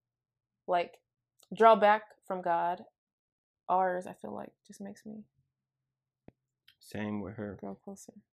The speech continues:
Speaker 2: When I seen her relationship with God, it made me, like, I fast more, I pray more, I study more, I read more, and it's just like seeing her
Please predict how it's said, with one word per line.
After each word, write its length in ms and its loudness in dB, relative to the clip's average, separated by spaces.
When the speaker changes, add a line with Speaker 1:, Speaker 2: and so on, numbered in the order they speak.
Speaker 2:
When 200 -8
I 120 -6
seen 360 -8
her 180 -6
relationship 540 -8
with 160 -10
God, 400 -10
it 140 -8
made 340 -10
me, 240 -12
like, 240 -12
I 120 -10
fast 560 -10
more, 280 -14
I 100 -12
pray 260 -4
more, 340 -10
I 100 -8
study 420 -4
more, 340 -12
I 80 -8
read 440 -4
more, 220 -10
and 240 -10
it's 140 -14
just 280 -10
like 260 -6
seeing 360 -6
her 420 -2